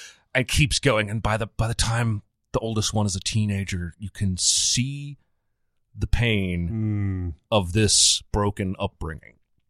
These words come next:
Speaker 1: Um, the reason I, I, I am warning against the documentary is that it ultimately felt very heavy-handed to me, um, because it is super glossed over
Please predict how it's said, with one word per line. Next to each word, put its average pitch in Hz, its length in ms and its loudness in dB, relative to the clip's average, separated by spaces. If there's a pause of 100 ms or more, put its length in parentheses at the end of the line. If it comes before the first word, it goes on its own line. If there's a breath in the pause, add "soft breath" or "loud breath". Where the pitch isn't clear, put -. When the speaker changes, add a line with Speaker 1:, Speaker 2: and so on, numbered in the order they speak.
(600)
Speaker 1:
Um, 117 440 8
the 160 120 8
reason 240 320 8
I, 165 140 6 (120)
I, 139 300 4
I 127 200 6 (180)
am 131 160 6
warning 160 320 4
against 127 260 4
the 120 80 0
documentary 117 600 2
is 101 100 0
that 117 120 2
it 113 60 0
ultimately 120 380 2
felt 101 240 -4
very 107 300 0
heavy-handed 95 580 -2
to 92 80 -2
me, 82 300 -6 (600 loud breath)
um, 95 480 0 (300)
because 113 480 2
it 127 140 0
is 120 180 0
super - 720 4
glossed 107 440 0
over 92 520 -2